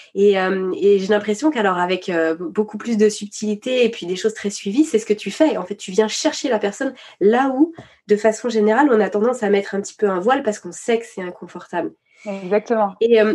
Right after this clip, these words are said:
Speaker 1: du coup, ça, ça suscite une question là pour moi.
Speaker 2: Mhm.
Speaker 1: C'est qu'en fait, euh, là, tout ce que tu nous dis, je pense que pour certaines personnes, c'est, c'est très inconfortable de se dire, parce que finalement, quand on fonctionne pendant dix ans, vingt ans, trente ans, euh, cinquante ans,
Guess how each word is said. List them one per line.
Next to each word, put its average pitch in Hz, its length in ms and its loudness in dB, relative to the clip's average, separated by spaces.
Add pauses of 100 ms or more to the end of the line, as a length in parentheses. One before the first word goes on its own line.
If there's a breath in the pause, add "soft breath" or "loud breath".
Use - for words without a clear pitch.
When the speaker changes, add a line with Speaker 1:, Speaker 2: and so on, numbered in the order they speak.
Speaker 1:
du 214 140 0
coup, 320 140 4
ça, 220 160 2 (180)
ça 190 280 -2
suscite 233 300 -14
une 247 100 -2
question 226 320 0
là 254 100 0
pour - 160 -8
moi. 247 240 0 (440)
Speaker 2:
Mhm. 226 100 -6 (220)
Speaker 1:
C'est 233 100 -10
qu'en 226 120 4
fait, 294 220 0
euh, 202 320 2
là, 247 160 4
tout - 160 -12
ce - 100 -18
que 269 100 -6
tu 233 180 -6
nous 208 140 4
dis, 202 280 2
je - 120 -10
pense 294 260 -4
que 214 240 0 (460 loud breath)
pour 208 140 -8
certaines 247 300 -6
personnes, 254 340 0
c'est, - 260 -6
c'est - 220 -8
très 262 320 -6
inconfortable 202 760 -4 (340 soft breath)
de 190 120 -4
se 208 180 -6
dire, 254 200 -4
parce 226 160 -2
que 240 100 -2 (160)
finalement, 226 360 2
quand 208 220 0
on 339 40 0
fonctionne 214 480 -2
pendant 196 400 2
dix 180 300 -2
ans, 156 120 0
vingt 202 260 -4
ans, - 100 -12
trente - 280 -6
ans, 180 120 -8
euh, - 220 -10
cinquante 247 420 0
ans, 165 140 -4